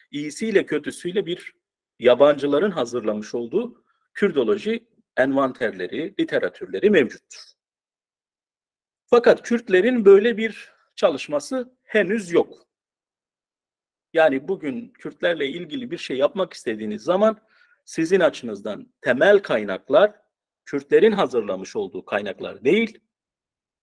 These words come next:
Batılıların, komşu devletlerin hazırlamış olduğu kaynaklardır. Bu sebeple de birçok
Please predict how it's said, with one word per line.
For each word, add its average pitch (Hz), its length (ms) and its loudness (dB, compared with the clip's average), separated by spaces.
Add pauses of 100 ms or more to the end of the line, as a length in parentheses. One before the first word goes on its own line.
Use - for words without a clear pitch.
(220)
Batılıların, 165 800 0 (760)
komşu 143 420 -4
devletlerin 151 800 -2 (1500)
hazırlamış 151 800 0 (100)
olduğu 175 760 2 (140)
kaynaklardır. - 920 -10 (800)
Bu 240 120 -4
sebeple 151 500 0
de 226 140 -2
birçok 226 540 0